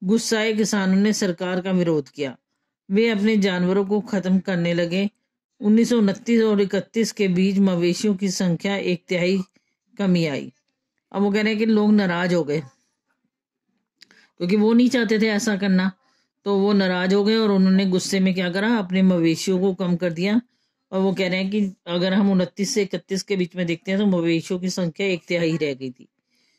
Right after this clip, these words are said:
सामूहिकरण का विरोध करने को सख्त स-, सजा दी गई,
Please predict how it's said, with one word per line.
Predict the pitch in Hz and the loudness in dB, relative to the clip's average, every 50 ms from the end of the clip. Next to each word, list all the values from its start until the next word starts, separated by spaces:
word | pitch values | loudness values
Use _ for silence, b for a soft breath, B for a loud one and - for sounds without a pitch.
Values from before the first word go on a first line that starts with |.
| _ _ | _ _
सामूहिकरण | - - 226 208 208 214 226 208 220 226 220 208 | -10 -4 -2 0 2 2 2 2 0 0 0 0
का | 202 226 | 0 0
विरोध | 220 214 214 220 220 214 220 | 2 2 4 2 2 0 0
करने | - 214 202 196 196 208 214 214 220 214 208 _ _ _ _ _ _ _ | -2 -2 0 2 2 2 2 2 0 0 -2 _ _ _ _ _ _ _
को | - 220 226 | -2 0 0
सख्त | 220 226 - 233 233 220 226 - 254 | 0 0 0 0 -2 -2 -2 -2 -2
स-, | 233 - - - - - - - - - - | -2 -2 -4 -4 -4 -6 -6 -8 -12 -14 -8
सजा | - - 202 180 175 190 190 | -4 -2 -2 0 0 0 0
दी | 185 170 180 165 | 0 0 0 0
गई, | 147 160 156 143 135 | 0 0 -2 -2 -4